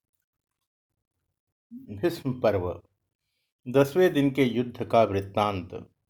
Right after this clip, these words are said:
संजय कहते हैं, तदनंतर सात्विकी को भीष्म जी की ओर जाते देख अलम्बुस राक्षस ने रोका। यह देख सात्विकी ने क्रुद्ध होकर उसे नौ बाण मारे।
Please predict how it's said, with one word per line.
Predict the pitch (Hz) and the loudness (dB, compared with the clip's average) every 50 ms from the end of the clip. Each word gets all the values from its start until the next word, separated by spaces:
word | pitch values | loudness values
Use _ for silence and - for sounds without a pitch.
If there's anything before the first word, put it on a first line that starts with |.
| _ _ _ _ _ _ _ _ _ _ | _ _ _ _ _ _ _ _ _ _
संजय | - 156 156 170 175 190 202 | 0 0 2 4 4 4 4
कहते | 196 151 139 135 135 - 170 165 | 6 4 4 4 4 4 2 4
हैं, | 135 135 123 120 123 | 4 4 4 4 4
तदनंतर | 131 123 127 127 135 135 131 131 147 156 156 | 2 2 4 4 4 4 4 2 2 2 2
सात्विकी | 156 - 120 113 123 120 - - 156 147 - 170 165 | 2 4 6 6 6 4 2 -2 -6 -2 -2 -4 0
को | - 160 127 113 | 2 2 2 2
भीष्म | 107 131 143 139 - 160 147 | 2 0 -2 -2 -2 -4 -2
जी | 135 131 131 | -2 -2 -2
की | 131 - 120 123 110 - - | -2 -2 -4 -4 -4 -4 -2
ओर | 117 120 123 113 | -2 -2 -2 0
जाते | 113 110 110 117 113 - 117 107 | 0 2 2 2 4 2 0 -2
देख | 101 110 123 131 131 127 - - - _ _ _ _ _ _ _ _ _ _ - | 0 2 2 2 2 0 -2 -10 -18 _ _ _ _ _ _ _ _ _ _ 0
अलम्बुस | 120 139 147 151 156 156 160 175 - - - | 4 6 6 6 4 4 2 2 0 0 4
राक्षस | 120 123 127 135 131 - - 180 165 165 - 135 | 8 8 8 8 8 6 2 0 0 0 -2 -2
ने | 123 117 | 0 0
रोका। | 110 113 113 110 - 98 90 87 85 92 - _ _ _ _ _ _ _ _ _ _ - | 0 0 -2 0 2 2 2 2 2 -2 -12 _ _ _ _ _ _ _ _ _ _ 4
यह | 143 160 165 | 8 8 8
देख | 156 151 151 151 143 147 | 10 8 8 6 6 4
सात्विकी | - - 123 127 123 - 156 139 143 170 175 170 | 4 6 6 6 6 2 -2 -4 -2 -2 0 2
ने | 147 123 | 2 2
क्रुद्ध | 120 - - 160 165 147 123 | 2 0 -2 -4 -4 -2 2
होकर | 127 135 135 135 - 131 123 | 4 4 4 6 6 4 4
उसे | - - 123 - - 120 | 4 0 -4 -2 -2 -2
नौ | 107 107 110 127 147 151 | 0 2 4 6 6 6
बाण | 131 120 117 113 107 104 | 6 4 4 4 2 2
मारे। | 104 98 95 90 92 90 87 - | 0 0 0 0 -2 -6 -8 -12